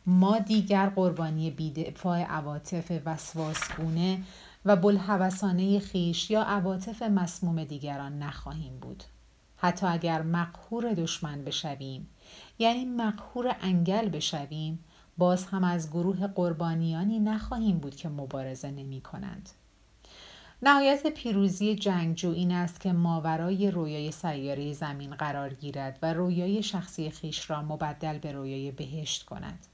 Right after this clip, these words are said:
بهشت هم مانند دوزخ در درون ذهن ما جای دارد.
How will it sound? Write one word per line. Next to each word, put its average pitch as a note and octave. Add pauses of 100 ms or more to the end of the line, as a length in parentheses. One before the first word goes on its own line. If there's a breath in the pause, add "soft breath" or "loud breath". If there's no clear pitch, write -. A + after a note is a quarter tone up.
(540)
بهشت E3+
هم F3
مانند D#3
دوزخ D3+
در E3
درون D#3+
ذهن E3+
ما E3
جای C#3
دارد. C3+